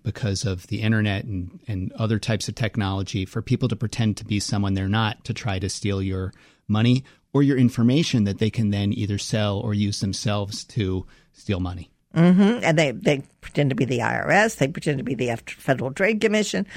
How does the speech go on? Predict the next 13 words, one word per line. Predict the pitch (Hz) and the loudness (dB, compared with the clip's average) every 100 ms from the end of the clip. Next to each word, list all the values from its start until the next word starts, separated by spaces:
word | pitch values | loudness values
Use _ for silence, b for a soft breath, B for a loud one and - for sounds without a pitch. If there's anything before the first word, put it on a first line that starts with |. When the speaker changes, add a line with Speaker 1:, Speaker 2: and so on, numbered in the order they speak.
| B B | B B
Speaker 2:
They | 214 | 2
pretend | 208 196 220 196 | 2 4 4 6
to | 196 | 4
be | 185 - | 2 2
any | 220 240 - _ | 2 2 0 _
agency | 202 196 185 - 165 | 4 6 4 4 2
that, | 156 - - | 0 -4 2
or | 165 160 - | 4 4 4
anybody | 208 202 175 156 151 | 4 6 6 4 4
that | 139 139 | 2 2
they | 139 | 0
think | 127 147 123 | 2 0 0
they, | 131 | 0